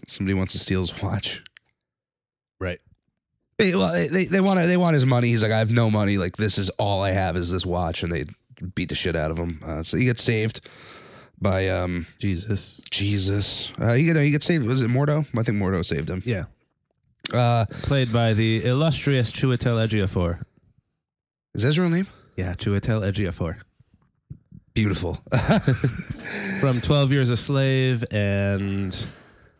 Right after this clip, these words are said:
Speaker 2: I think he's the one that was in Kinky Boots.
Speaker 1: <laughs> I, hey, you sold me.
Speaker 2: <laughs>
Speaker 1: I love it. Twelve years of Kinky Boots.
Speaker 2: <laughs> Twelve boots a day.
Speaker 1: Twelve boots of a kinky slave.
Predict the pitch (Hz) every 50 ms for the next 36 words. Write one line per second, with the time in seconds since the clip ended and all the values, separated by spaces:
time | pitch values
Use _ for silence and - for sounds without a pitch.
0 | _ _ _ _ _ _ _ _ _ _ _ - 107 104 95 - - 117 117 117
1 | - - - 120 117 107 113 117 117 117 113 117 117 117 107 117 113 107 - 117
2 | 113 110 120 113 104 117 120 135 - - - - - - - - - - 220 -
3 | 240 - - 679 659 - 762 - - - - - - - - - - - - -
4 | - _ _ _ _ _ _ _ _ _ _ - 87 95 - - - 107 113 95
5 | - - 98 98 - 110 110 107 101 101 95 - - 127 - 214 - - 202 -
6 | - - - - - - 311 - - 349 254 107 110 107 104 101 98 - - -
7 | - - - - - - - - _ - - 120 110 110 104 107 107 107 110 107
8 | 104 104 - - 110 104 - 110 98 110 113 123 - - - - - - - -
9 | - - - - 131 - - 247 233 - - - 139 113 117 123 120 117 - 127
10 | 123 123 - - - - - 113 117 113 110 160 151 - - - - - 113 110
11 | 117 123 131 131 - - - _ _ _ _ _ _ - - - - - - -
12 | - 113 117 117 143 131 123 117 107 104 113 117 110 - - - - - - _
13 | _ - 98 98 98 - - 104 95 - - 98 - - - 95 95 95 95 92
14 | -